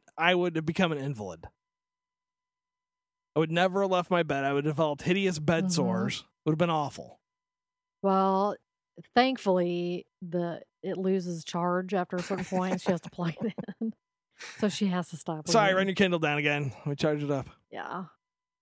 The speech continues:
Speaker 1: So anyway, though, we, so we go, we don't find any books. We're very sad about that. We get our coffee. We're leaving.
Speaker 2: Mm-hmm.
Speaker 1: And this guy, who d-, he doesn't look friendly.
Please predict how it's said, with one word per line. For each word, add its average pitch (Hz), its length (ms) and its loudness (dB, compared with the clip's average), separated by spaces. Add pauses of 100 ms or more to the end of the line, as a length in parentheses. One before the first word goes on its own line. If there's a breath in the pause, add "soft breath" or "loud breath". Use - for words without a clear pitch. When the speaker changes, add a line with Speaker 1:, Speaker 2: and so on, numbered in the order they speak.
(140)
Speaker 1:
So 302 140 2
anyway, 262 380 2
though, 143 260 0
we, 208 260 -2
so 208 140 -4
we 247 80 0
go, 247 300 4
we 233 60 2
don't 220 120 0
find 208 140 2
any 190 100 4
books. 165 300 -4
We're 160 80 0
very 156 200 2
sad 123 280 -4
about 117 220 -6
that. 120 200 -4
We 143 80 -2
get 180 140 2
our 175 100 0
coffee. 135 680 -4
We're 175 200 0
leaving. 196 720 -4 (420)
Speaker 2:
Mm-hmm. 175 300 0 (600)
Speaker 1:
And 233 140 2
this 254 160 -2
guy, 208 760 -4 (840)
who 240 80 -2
d-, 233 200 -2
he 226 80 0
doesn't 277 300 0
look 202 180 -2
friendly. 131 760 -4